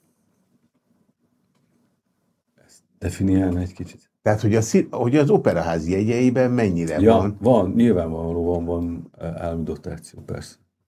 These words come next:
Speaker 1: Tehát, hogyha, de ott érhető tetten, hogy van-e az a operaház, az, eh, csak saját bevételből,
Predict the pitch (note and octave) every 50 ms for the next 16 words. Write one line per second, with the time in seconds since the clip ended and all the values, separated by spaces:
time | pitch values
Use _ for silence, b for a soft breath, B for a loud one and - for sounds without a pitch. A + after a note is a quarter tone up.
0 | _ _ _ _ _ _ _ _ _ _ _ - A2 G2 G#2 A2+ A2+ G#2 - -
1 | G#2 G#2 G#2 G2+ G2+ - - - - - _ _ _ _ _ _ A2 A#2 A#2 A#2
2 | - _ - - C3 B2+ - - - - - A#2 G#2+ G2+ G2+ G2+ F#2 E2+ - G#2
3 | F#2 F#2 - - A#2 G#2+ G2 F2+ F2 - - - _ _ _ - G2 A#2 C3 B2
4 | A#2+ A2 G#2 G2 F#2 - - - C3+ C#3 C#3 A2+ F#2 E2 E2 - _ _ _ _
5 | _ _ _ _ _ - A#2+ - A#2 F#2+ E2+ - - - G2+ B2 C#3 C#3+ C#3+ C#3+
6 | - - _ _ _ _ _ _ _ _ _ _ _ _ _ F2+ F2 F2+ F2+ F2
7 | E2+ E2 F2+ F#2 F2 F2 E2+ E2 E2 E2 - - _ _ _ _ - C3 B2+ B2+
8 | - - - A2+ G2+ F#2+ F#2 F#2 E2 F#2+ F2+ E2+ F2 E2+ E2+ - - E2 D#2+ D#2+
9 | D#2 D2+ E2+ D#2 D2+ D#2 D2+